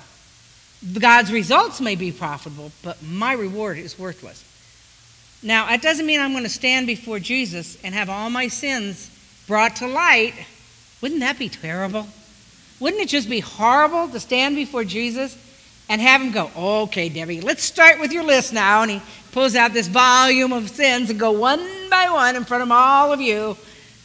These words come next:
I wouldn't like that too well. But we don't have to worry about that.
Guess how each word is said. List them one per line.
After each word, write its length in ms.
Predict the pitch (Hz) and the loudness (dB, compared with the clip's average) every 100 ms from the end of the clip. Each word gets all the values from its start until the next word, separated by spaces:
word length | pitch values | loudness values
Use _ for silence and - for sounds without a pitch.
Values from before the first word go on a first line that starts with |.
| - | -8
I 100 | 277 | -2
wouldn't 220 | 392 427 | 0 0
like 240 | 381 370 285 | 2 2 2
that 240 | 269 180 | 0 0
too 140 | - 220 | -4 -4
well. 300 | 180 143 - - - _ _ _ _ _ | -6 -10 -18 -20 -20 _ _ _ _ _
But 160 | - 349 | -2 2
we 100 | 392 | 4
don't 180 | 415 392 | 4 2
have 200 | 370 370 | 0 0
to 60 | 370 | -4
worry 320 | 370 403 415 | 0 4 4
about 280 | 349 262 208 | 2 -2 -2
that. 260 | 180 135 | -4 -4